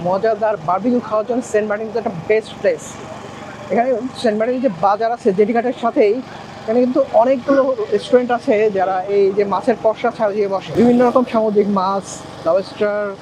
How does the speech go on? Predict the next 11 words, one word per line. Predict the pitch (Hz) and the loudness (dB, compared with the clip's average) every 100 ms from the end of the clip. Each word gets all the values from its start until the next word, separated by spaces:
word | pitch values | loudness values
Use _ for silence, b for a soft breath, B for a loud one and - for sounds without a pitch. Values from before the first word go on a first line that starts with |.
| 208 202 | -10 -8
স্কুইড | - 233 226 | 0 2 2
আছে, | 220 226 202 208 - | 0 0 0 -2 0
ব্লুস | 202 226 240 | 4 4 4
অ্যান্ড | 226 214 | 0 0
ক্র্যাব। | 220 214 208 196 - - - | 0 0 0 -6 -12 -6 0
চলুন | 269 240 | 2 2
এখন | 262 208 240 | 0 -2 2
সেন্ট | 254 | 2
মার্টিনে | 262 285 202 185 | 2 0 -2 0
বারবিকিউর | 190 202 220 247 240 | 0 0 2 2 4
একটা | 254 | 0